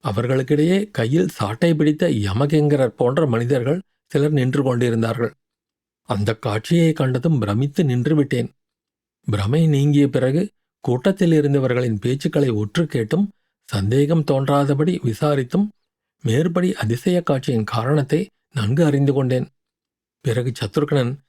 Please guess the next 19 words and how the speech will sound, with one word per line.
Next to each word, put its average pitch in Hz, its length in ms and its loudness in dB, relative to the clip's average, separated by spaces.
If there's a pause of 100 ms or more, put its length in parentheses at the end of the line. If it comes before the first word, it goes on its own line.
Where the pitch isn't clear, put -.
(220)
சிவகாமி 165 680 2
அம்மை 147 360 0
நார்ச்சந்தியில் 151 840 0
நடனமாட 135 600 0
நேர்ந்தது 123 600 -2
ஏன் 143 240 0
என்னும் 135 300 0
காரணத்தை 120 680 -2 (320)
தான் 107 320 -4
தெரிந்து 139 380 0
கொண்டபடி 131 580 -2
அவர்களுக்கு 127 540 -2
கூறினான். 127 480 -2 (760)
தமிழகத்து 160 720 0
ஆடவர் 139 520 0
பெண்டிரை 135 500 0 (300)
கொடுமையான 143 640 2 (100)
சாட்டையடி 151 580 0
தண்டனையிலிருந்து 135 880 0